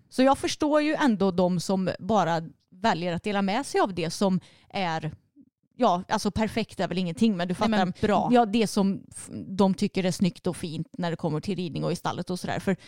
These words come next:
Speaker 1: jag fattar att man kanske inte orkar med att få såna här kommentarer hela tiden.
Speaker 2: Ja, verkligen.
Speaker 1: Vi är ju ändå så här, vi, vi skiter ju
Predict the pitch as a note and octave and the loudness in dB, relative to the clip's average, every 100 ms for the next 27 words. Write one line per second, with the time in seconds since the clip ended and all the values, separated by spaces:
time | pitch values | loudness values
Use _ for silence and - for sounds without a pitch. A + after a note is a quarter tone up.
0 | - - A3 F#3+ - - - G#3 G3+ G#3+ | -20 -2 0 0 -2 -4 -2 -2 -2 -2
1 | G3 G3+ G#3 - F#3+ - G3+ F#3 F3 F3 | -2 -2 -2 -2 -2 0 -2 0 -2 -4
2 | - C4+ C4 - B3+ G#3+ - - F#3 F#3 | -2 0 0 0 0 0 -2 -4 -4 -2
3 | - - F3+ F3+ - D#3 G2 - - - | -4 -4 -6 -8 -8 -10 -8 -10 -12 -14
4 | - A3+ G3 E3 F3+ - D#3+ F#3 A#3+ B3+ | -2 2 2 0 -4 -4 -8 0 4 4
5 | G3+ F#3+ F#3+ D3+ F#3 F3 - G#3+ G#3 - | 4 4 2 0 -2 -4 -4 -6 -6 -6
6 | A#3 A3 - - G#3 G3 F#3 | -6 -6 -6 -4 0 2 2